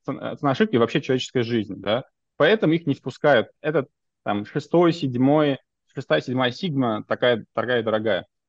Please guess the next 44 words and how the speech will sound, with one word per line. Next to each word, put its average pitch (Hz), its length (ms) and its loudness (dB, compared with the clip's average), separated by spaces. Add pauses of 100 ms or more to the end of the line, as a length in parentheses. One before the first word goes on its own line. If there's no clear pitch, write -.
(140)
Travel, 208 200 4
естественно, 156 360 -4
не 139 160 0
настолько 196 360 -2
это 117 360 -4
цен-, 127 380 -2
ну, 120 160 -2
дорого, 95 480 0 (120)
но 127 240 0
всё 139 140 -2
равно 147 220 0
дорого. 113 380 -2
То 117 80 -6
есть, 110 120 -6
если 147 180 -6
человек 147 260 -2
тебя 131 200 0
отправил, 127 500 2 (380)
э, 98 960 -2
ну, 165 240 -6
вообще 139 200 -6
travel 139 280 0
бывает 117 220 0
и 110 40 -4
опасный, 123 420 -4
но 120 200 -2
в - 60 -20
целом, 147 260 -2
если 120 200 -8
мы 127 80 -6
говорим 120 320 0
про 110 340 0 (220)
базовые 117 440 -2
вещи, 220 300 -6
то 139 100 -2
это 180 120 -4
в 127 40 -2
основном 135 260 -4
цена 131 200 -2
ошибки 131 320 -6
именно 113 240 -2
денег 143 420 -2
и 110 40 -2
упущенного 110 680 -4